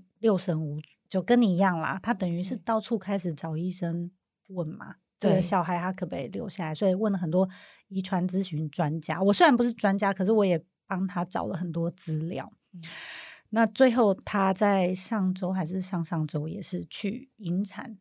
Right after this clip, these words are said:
Speaker 1: 然后我平常是跟他传传简讯，然后那天我就说：“哎，不然我打电话，我想打电话关心你。”
Speaker 2: 嗯。
Speaker 1: 然后他就突然回简讯说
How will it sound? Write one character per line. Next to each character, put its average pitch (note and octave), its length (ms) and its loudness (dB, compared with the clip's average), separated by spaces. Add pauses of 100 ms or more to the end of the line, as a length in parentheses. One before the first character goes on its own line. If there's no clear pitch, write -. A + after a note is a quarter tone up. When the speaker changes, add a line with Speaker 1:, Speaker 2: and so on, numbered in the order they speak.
Speaker 1:
然 F3+ 120 -6
后 G3+ 320 4 (160)
我 F#3+ 140 -4
平 A3+ 280 2
常 B3 220 4
是 A#3 80 -4
跟 G#3+ 100 -2
他 G#3+ 240 -2 (480)
传 G3+ 220 0
传 G#3 220 2
简 A3 240 -6
讯， F#3 240 -2
然 F3+ 100 0
后 G#3+ 60 4
那 A#3+ 140 4
天 A#3 140 -2
我 F3 80 0
就 G3+ 120 -4
说 G3 180 -2
：“哎， G3 100 -2
不 F#3 120 -4
然 B3+ 200 -6
我 F#3 120 -6
打 F3 160 0
电 F#3+ 120 -4
话， G3+ 220 2
我 F3+ 80 2
想 E3+ 180 -4
打 E3 120 -10
电 F3+ 100 -2
话 E3+ 80 0
关 D3 240 -6
心 F#3+ 180 -8
你。” B3+ 160 -12 (460)
Speaker 2:
嗯。 G3+ 80 0
Speaker 1:
然 G3 100 4
后 F#3 60 4
他 A3+ 80 6
就 A#3 80 6
突 A3+ 140 -2
然 F#3+ 120 2
回 F3 160 -2
简 F3 220 -6
讯 F#3+ 180 -2
说 E3+ 460 -6